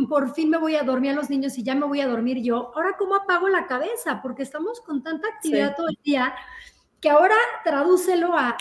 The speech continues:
Speaker 1: ya, ¿no? Lo voy a cambiar, voy a, voy a poder, este, entrar en relajación. Es muy difícil. Entonces, ¿qué sucede? Que necesitamos ayudarnos por medio de distintas cosas.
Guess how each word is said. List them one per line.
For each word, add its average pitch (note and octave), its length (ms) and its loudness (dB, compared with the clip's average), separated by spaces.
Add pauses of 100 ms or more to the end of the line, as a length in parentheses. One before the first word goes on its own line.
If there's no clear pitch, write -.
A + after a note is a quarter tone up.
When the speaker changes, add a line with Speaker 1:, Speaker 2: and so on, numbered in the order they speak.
(120)
Speaker 1:
ya, A#3+ 300 -2 (200)
¿no? C#4+ 160 0
Lo E4+ 120 2
voy C#4 180 0
a D4+ 100 -2
cambiar, B3+ 540 0
voy C4 160 -2
a, C#4 120 -2
voy C4 200 -2
a D4 120 -4
poder, A#3+ 260 -2
este, B3+ 260 -4
entrar A3+ 240 -6
en C4 100 -4
relajación. A#3 600 -6 (340)
Es C#4 120 -10
muy E4 180 -4
difícil. D#4+ 460 -4 (540)
Entonces, D#4+ 360 -6
¿qué F#4 160 -2
sucede? D#4 500 -2
Que B3 80 -6
necesitamos D#4 720 -6
ayudarnos A3 580 -4
por C4 160 -8
medio E4 180 -4
de D#4+ 120 -2
distintas C4+ 640 -6
cosas. G3 440 -10